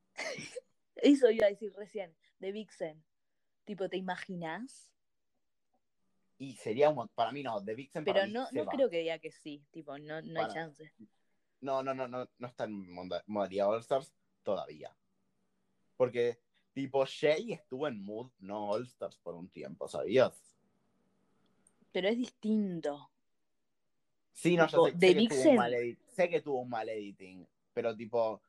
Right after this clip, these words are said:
Speaker 2: Vixen es, tipo, la mejor amiga de Jay. Y, tipo, son de Chicago y qué sé yo, para mí pueden tener esta misma onda. Y Jay es re así. Solo que en su temporada no hubo nadie que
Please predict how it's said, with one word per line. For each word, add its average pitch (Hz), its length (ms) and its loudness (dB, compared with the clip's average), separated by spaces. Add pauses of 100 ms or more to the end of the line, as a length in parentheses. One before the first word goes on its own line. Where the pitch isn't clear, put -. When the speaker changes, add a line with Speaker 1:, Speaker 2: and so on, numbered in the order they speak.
(120)
Speaker 2:
Vixen 147 480 -4
es, - 200 -14 (280)
tipo, 107 240 -6
la 98 80 -4
mejor 104 240 0
amiga 120 280 0
de 90 80 -8
Jay. 82 320 -12 (300)
Y, 104 80 -18
tipo, 101 380 -4 (320)
son 139 180 0
de 143 140 2
Chicago 113 640 -2
y 110 60 -12
qué 123 100 -16
sé 131 100 -16
yo, 123 120 -8
para 110 140 -8
mí 147 80 -12
pueden 165 220 -12
tener 107 120 -10
esta 92 140 -16
misma 98 260 -10
onda. 117 220 -6
Y 127 180 -16 (200)
Jay 240 260 0
es 208 140 -4
re 117 240 -4
así. 117 440 -10 (480)
Solo 160 280 -4
que 113 80 -14
en 104 60 -12
su 110 100 -12
temporada 104 500 0
no 117 140 -2
hubo 117 160 -4
nadie 110 480 -6 (580)
que 90 340 -12